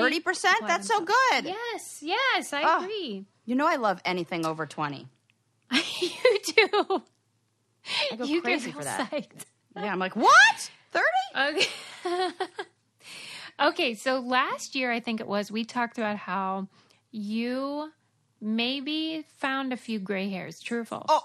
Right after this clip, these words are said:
Speaker 1: s-, a few is now, we're like, there's a whole place. We have so many.
Speaker 2: Really?
Speaker 1: Oh, yeah. It's not gonna be long until I'm, like, salt and pepper over here.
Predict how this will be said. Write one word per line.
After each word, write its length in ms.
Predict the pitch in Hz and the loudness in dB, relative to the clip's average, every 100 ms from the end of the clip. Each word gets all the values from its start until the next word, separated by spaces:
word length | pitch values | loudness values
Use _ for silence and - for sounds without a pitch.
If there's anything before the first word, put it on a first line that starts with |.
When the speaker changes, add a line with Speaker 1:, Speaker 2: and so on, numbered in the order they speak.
| - | -2
Speaker 1:
s-, 340 | - - - - 226 _ - | -2 0 0 -2 -6 _ 2
a 100 | 285 | 4
few 420 | - 262 311 349 | 4 2 2 4
is 180 | 359 240 | 2 2
now, 320 | 269 262 254 226 | 6 6 6 4
we're 220 | 226 240 | 0 2
like, 280 | 240 214 - | 2 0 -4
there's 300 | 202 208 196 | -2 0 0
a 60 | 185 | -2
whole 460 | - 247 226 180 _ _ | 2 2 2 -4 _ _
place. 280 | - 175 - - | -4 -4 -4 -4
We 80 | 220 | -2
have 100 | 208 | 0
so 100 | 185 | -2
many. 200 | 127 - - 202 | -2 -8 -10 -4
Speaker 2:
Really? 520 | 285 480 554 554 - - | 0 2 2 0 -8 -2
Speaker 1:
Oh, 120 | 311 | 2
yeah. 220 | 254 165 - _ _ _ _ | 2 0 -6 _ _ _ _
It's 160 | - - | -2 2
not 160 | 415 | 2
gonna 120 | 330 262 | 2 -2
be 100 | 233 | 2
long 260 | 226 196 | 2 2
until 280 | 170 - 185 | 0 -2 -2
I'm, 140 | 175 | 0
like, 180 | 170 147 | -2 -2
salt 200 | - 170 | 0 0
and 60 | 147 | 0
pepper 240 | 151 131 | -4 -4
over 140 | 127 135 | -10 -10
here. 260 | 127 - | -14 -14